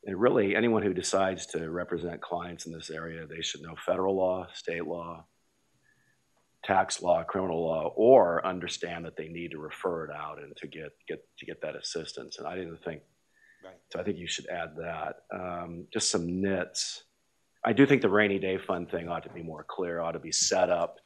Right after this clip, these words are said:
Speaker 1: to make it very clear, un-, unambiguous, the clients.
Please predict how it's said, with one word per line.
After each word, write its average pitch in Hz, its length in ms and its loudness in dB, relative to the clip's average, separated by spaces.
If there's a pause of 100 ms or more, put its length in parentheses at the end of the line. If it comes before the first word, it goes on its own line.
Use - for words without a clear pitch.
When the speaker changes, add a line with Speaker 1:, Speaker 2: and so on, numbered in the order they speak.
(300)
Speaker 1:
to 101 60 -2
make 95 200 -2
it 78 80 -2
very 98 480 6
clear, 85 520 -2
un-, 92 280 0
unambiguous, 87 640 -2
the 78 80 -4
clients. 87 720 -4